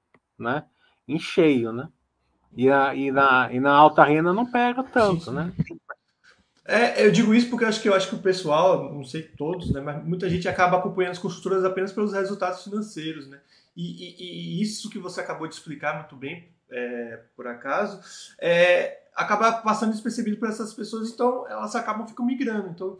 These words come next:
Speaker 2: como você falou, a Cury tá tendo bons resultados, mas t-,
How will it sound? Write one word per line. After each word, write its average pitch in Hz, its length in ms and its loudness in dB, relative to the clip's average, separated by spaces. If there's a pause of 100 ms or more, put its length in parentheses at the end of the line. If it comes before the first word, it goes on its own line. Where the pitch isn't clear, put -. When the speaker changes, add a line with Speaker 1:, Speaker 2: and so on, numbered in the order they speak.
(120)
Speaker 2:
como 202 160 -12
você 226 80 -12
falou, 202 440 -2 (120)
a 160 140 -2
Cury 214 260 -2
tá - 100 -8
tendo 202 200 -4
bons 196 260 0
resultados, 180 640 -4
mas 190 320 -8
t-, 196 120 -14